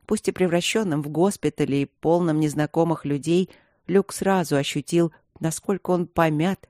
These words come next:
и как неподобающе выглядит. Получасом позднее герцог вышел из ванной, энергично растираясь полотенцем, с удовольствием потянулся. Распахнул окна и, закурив, нагим рухнул на кровать,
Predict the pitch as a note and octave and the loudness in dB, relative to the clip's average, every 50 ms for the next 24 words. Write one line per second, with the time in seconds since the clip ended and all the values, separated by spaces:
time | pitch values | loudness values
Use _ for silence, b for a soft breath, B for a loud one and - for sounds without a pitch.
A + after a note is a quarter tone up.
0 | _ - C3+ - _ - D3 - - - C#3+ C#3 - C#3+ C#3 C#3 C3+ C3 C3+ D3 | _ -10 -10 -8 _ -4 -4 -4 -4 -4 -4 -4 -2 -4 -2 -2 -2 -2 -2 -2
1 | E3 E3+ D3+ - - - D3 C#3+ D#3 E3 D3+ - - - - - - - _ - | -2 -4 -4 -6 -6 -6 -6 -4 -4 -4 -6 -6 -10 -12 -12 -12 -14 -14 _ -20
2 | _ _ _ _ _ _ _ _ _ _ _ b b b b b b b b b | _ _ _ _ _ _ _ _ _ _ _ b b b b b b b b b
3 | b b - F3 E3+ F3 - - F3+ F3 - - E3+ E3+ - E3+ E3+ E3 E3+ F3 | b b -2 -2 -2 -2 0 0 0 0 0 0 -2 -2 0 0 0 0 0 0
4 | F#3 G#3 A3 A3 A3+ B B B B B B - - G#3+ G#3+ - - G3+ - - | 0 0 0 -2 -4 B B B B B B 0 0 0 2 0 -2 -6 -2 0
5 | F3+ G3+ G3+ - F#3+ F#3 F#3 E3+ D#3+ D3+ D#3+ D#3+ D#3 D3+ D#3 D#3 D#3 - _ - | 0 0 0 2 2 2 2 0 0 2 2 2 2 2 0 -2 -4 -6 _ -4
6 | C#3 D3 D3 D3 D3 C#3 F3 F3 - - D#3 D3 D3 D#3 - - - D3+ D#3 D#3 | -2 0 0 0 -2 -2 -4 -4 -4 -4 -2 0 0 -2 -2 -2 -2 0 2 2
7 | D3+ D3+ - - - D3 D3 C#3 C3+ - - D#3+ E3+ F#3 F#3+ - - F3 F3 b | 2 2 0 -2 -2 -2 0 -2 -2 -2 0 0 0 0 0 -2 -4 -6 -6 b
8 | b b b b - G#3+ F#3 F3+ D#3 C#3 C#3 D#3+ F3 - - D3+ D3 D3 - C3 | b b b b -2 -2 0 0 0 0 0 -2 -2 -2 -2 -2 -2 -2 -4 -6
9 | - C#3 B2+ B2 B2 A#2+ B2+ - - - B2+ - _ _ _ _ - C#3+ C#3 - | -4 -2 -2 -2 -2 -4 -6 -8 -12 -12 -14 -16 _ _ _ _ -6 -6 -4 -4
10 | - C#3+ D3 - - D3+ D3+ D3 - - F3 G3 G#3 - - D#3+ D3+ B B B | -4 -6 -4 -2 0 0 0 0 0 0 -2 -2 -2 -2 -2 -2 -2 B B B
11 | B B B F#3 F#3+ D#3+ F3+ - - F#3+ F#3+ G#3+ G#3 - - _ _ F3 F3+ F3+ | B B B -6 -4 -4 -4 -2 0 0 0 0 -2 -4 -8 _ _ -2 0 2
12 | F3 F3 E3 D3 F3+ G3+ G3+ F#3 E3+ F3 E3+ - - E3+ E3 E3 D#3+ D#3+ - - | 2 0 0 0 0 0 2 2 2 0 0 -2 -2 -2 -2 0 -2 -2 -2 -2
13 | D#3 D#3 D3 C#3+ C#3 C3+ - - - | -2 -2 -2 -2 -4 -4 -6 -10 -18